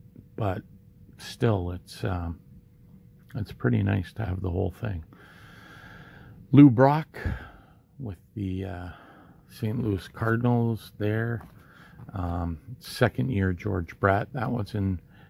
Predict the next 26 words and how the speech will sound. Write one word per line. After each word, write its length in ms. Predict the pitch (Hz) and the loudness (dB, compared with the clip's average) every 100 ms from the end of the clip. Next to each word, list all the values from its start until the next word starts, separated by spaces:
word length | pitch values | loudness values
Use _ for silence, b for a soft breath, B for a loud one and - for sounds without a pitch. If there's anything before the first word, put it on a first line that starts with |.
| - | -8
not 460 | 127 131 139 - - | 0 2 2 0 -4
bad 360 | 104 98 101 | -2 0 0
shape. 440 | - - 104 101 - | -4 -4 0 -2 -2
There's 220 | 110 110 | -4 -2
a 60 | 123 | -2
bit, 340 | 110 - 143 - - - | -4 -6 -6 -6 -16 -6
you 140 | - | 2
know, 200 | 104 101 | 4 4
I, 140 | 95 101 - - B B B B B B B - | 4 0 -4 -20 B B B B B B B -2
I 60 | 107 | 4
looked 380 | 110 127 - | 6 6 4
at 240 | 120 107 107 | -2 0 0
it 200 | 104 - | -2 -4
and 100 | 120 | -4
I 120 | 92 | -4
probably 480 | 92 - 104 101 95 | -2 2 2 2 -2
should 200 | - 107 | -4 -6
have 140 | 87 | -8
spent 380 | - - 95 110 - | -10 -6 -4 -4 -6
a 60 | 101 | -2
little 260 | 95 95 | 2 2
more 280 | 90 90 90 | 2 -2 -4
time 420 | - 104 90 87 | -6 -6 -4 -4
on 240 | 87 85 87 | -4 -4 -4
it, 160 | 90 - - | -6 -10 -10
but 280 | 120 87 | -6 -6